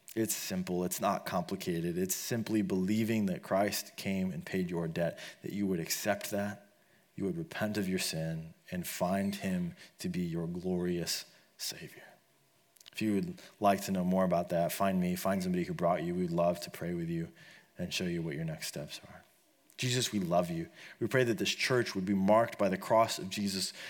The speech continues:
Christ. It would be marked by self-sacrifice. It would be marked by giving. It would be, uh, marked by unconditional love.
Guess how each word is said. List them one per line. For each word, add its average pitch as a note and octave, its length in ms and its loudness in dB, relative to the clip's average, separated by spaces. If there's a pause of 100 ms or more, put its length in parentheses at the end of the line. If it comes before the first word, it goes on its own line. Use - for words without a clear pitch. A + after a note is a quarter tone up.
Christ. - 280 2
It - 60 0
would G2+ 100 0
be G#2+ 80 2
marked A2 400 6
by A2+ 80 4
self-sacrifice. G2+ 800 2
It - 20 -2
would F#2 100 0
be G#2 100 2
marked A2 380 4
by G#2+ 200 2 (400)
giving. A#2+ 360 4
It G#2 60 2
would G2+ 160 2
be, A2 220 2 (400)
uh, G#2 80 2
marked A#2 480 8
by A2 180 4
unconditional B2+ 800 2
love. D2+ 460 0